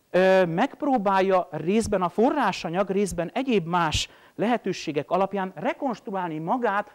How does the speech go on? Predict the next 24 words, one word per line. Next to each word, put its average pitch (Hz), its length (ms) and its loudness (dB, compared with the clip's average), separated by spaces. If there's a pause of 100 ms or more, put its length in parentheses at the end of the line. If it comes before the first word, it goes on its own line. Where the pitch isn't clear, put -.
(140)
a - 200 -6
táj 233 360 -4
átalakítás 180 1080 -4 (200)
folyamatát, 165 840 -2 (600)
táj 202 360 2
átalakítás 170 1080 -4
és 143 180 -8
a 143 180 -10
táj 180 340 -4
átalakulás, 160 880 -4
a - 160 -16
táj 165 220 -2
használatnak 139 920 -4
a - 60 -18
több 139 280 -4
évszázados 123 640 -10
folyamatát. 110 580 -14 (460)
Világos, 233 760 4 (240)
a - 80 -2
természeti 220 680 2
földrajzosoknak 160 1040 0
is 135 160 -8
az 220 160 -2
a, 117 240 0